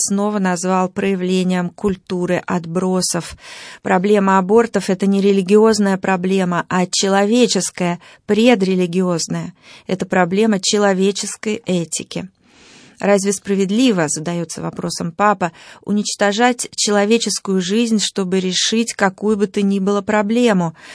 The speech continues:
Разве справедливо нанимать киллера для решения проблемы?» В заключительной части интервью папа признался, что ограничения, наложенные пандемией,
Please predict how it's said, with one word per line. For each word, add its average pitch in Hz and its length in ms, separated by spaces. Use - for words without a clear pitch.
Разве 208 380
справедливо 214 800
нанимать 185 640
киллера 233 640
для 202 200
решения 175 840
проблемы?» 170 800
В 185 60
заключительной 190 640
части 180 420
интервью 180 480
папа 180 320
признался, 185 680
что 175 260
ограничения, 185 800
наложенные 180 640
пандемией, 190 800